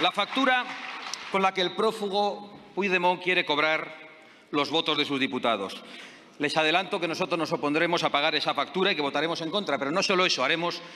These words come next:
todo lo que sea necesario, al menos para que quede constancia de que treinta y tres diputados de esta Cámara no solo se opusieron a pagar esta factura, sino a cualquier tipo de pasteleo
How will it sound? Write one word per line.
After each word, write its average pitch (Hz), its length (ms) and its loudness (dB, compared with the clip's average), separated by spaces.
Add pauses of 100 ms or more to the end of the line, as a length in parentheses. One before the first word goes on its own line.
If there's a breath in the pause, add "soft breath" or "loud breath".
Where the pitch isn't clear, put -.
(400 loud breath)
todo 202 320 2
lo 156 160 2
que 151 120 -2
sea 165 280 2
necesario, 131 600 0 (380)
al 156 140 0
menos 202 260 0
para 160 200 2
que 156 100 0
quede 175 200 2
constancia 170 640 0 (380 loud breath)
de 143 140 0
que 143 120 0
treinta 147 340 0
y 143 80 -2
tres 175 240 0
diputados 160 460 0
de 170 60 -2
esta 160 180 -2
Cámara 143 680 0
no 170 220 2
solo 160 260 2
se 143 120 0
opusieron 127 520 0
a 127 60 0
pagar 143 200 0
esta 165 160 -4
factura, 131 800 -2
sino 165 260 2
a 170 80 2
cualquier 143 380 0
tipo 139 240 2
de 127 100 4
pasteleo 127 600 0